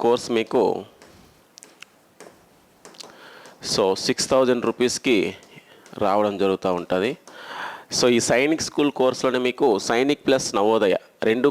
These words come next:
కవర్ అవుతాయండి. So, నాకు నవోదయ కోర్స్ చాలు, చాలు, చాలు అనుకున్న వారికి నవోదయ కోర్స్ కూడా మనకి అవైలబుల్‌గా ఉంది సార్. ఫోర్ థౌజండ్ రూపీస్‌కి అవైలబుల్‌గా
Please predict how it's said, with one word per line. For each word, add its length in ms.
కవర్ 240
అవుతాయండి. 520
So, 120
నాకు 220
నవోదయ 360
కోర్స్ 300
చాలు, 240
చాలు, 240
చాలు 220
అనుకున్న 320
వారికి 340
నవోదయ 420
కోర్స్ 240
కూడా 140
మనకి 300
అవైలబుల్‌గా 560
ఉంది 180
సార్. 220
ఫోర్ 260
థౌజండ్ 300
రూపీస్‌కి 500
అవైలబుల్‌గా 500